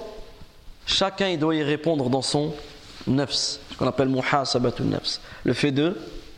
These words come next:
se remettre en question. Pourquoi je jeûne ? Pourquoi j'ai jeûné ?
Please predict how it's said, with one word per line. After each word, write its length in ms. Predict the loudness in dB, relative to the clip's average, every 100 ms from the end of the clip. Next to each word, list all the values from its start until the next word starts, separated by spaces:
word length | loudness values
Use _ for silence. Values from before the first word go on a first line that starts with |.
| -16 -16 -10 -2
se 140 | 2
remettre 460 | 4 4 2 2 0
en 60 |
question. 380 | 0 0 -2 -4 -6 -18 -18 -18 -18 -20 -20 -20 -20 -2
Pourquoi 380 | -2 2 2
je 140 | 2 2
jeûne ? 240 | 2 0 -2 -6 -10 -14 -20 -20 -20 -20 -20 -20 -20 -18 -4
Pourquoi 340 | -4 2 0
j'ai 180 | 2 0
jeûné ? 380 | 0 0 0